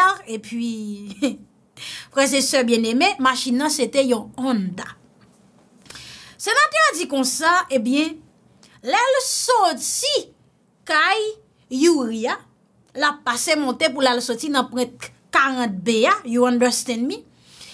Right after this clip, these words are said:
Epi sa w tande a, gen de machin k ap swiv yo: yon machin nwa ak yon machin blan, yon machin nwa ak yon machin blan.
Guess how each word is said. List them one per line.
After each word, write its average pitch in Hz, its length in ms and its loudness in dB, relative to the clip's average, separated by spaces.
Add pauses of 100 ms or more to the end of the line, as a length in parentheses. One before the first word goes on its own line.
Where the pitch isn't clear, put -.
(240)
Epi 427 200 2
sa 622 220 4
w 605 80 0
tande 349 340 2
a, 415 100 4 (480)
gen 220 420 0
de 494 160 4 (100)
machin 466 500 0
k 349 80 2
ap - 120 -2
swiv 247 480 -2
yo: 190 180 -10 (680)
yon 294 200 -2
machin 349 440 0
nwa 330 240 4 (580)
ak 392 180 -6
yon 302 120 0
machin 254 480 0
blan, 226 280 -2 (1160)
yon 370 240 2
machin 339 520 2 (380)
nwa 262 580 4 (160)
ak 294 220 -4
yon 277 100 -2
machin 254 440 0
blan. 330 200 2